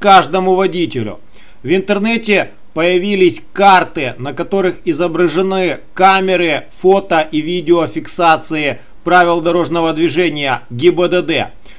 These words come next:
Причём эти карты со всех регионов России.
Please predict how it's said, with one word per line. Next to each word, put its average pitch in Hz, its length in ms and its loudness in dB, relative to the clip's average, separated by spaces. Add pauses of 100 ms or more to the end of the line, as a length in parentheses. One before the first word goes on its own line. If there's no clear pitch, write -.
Причём 208 440 -2
эти 196 260 0
карты 202 680 2 (100)
со 180 240 -2
всех 180 480 0
регионов 160 880 2
России. 151 640 -2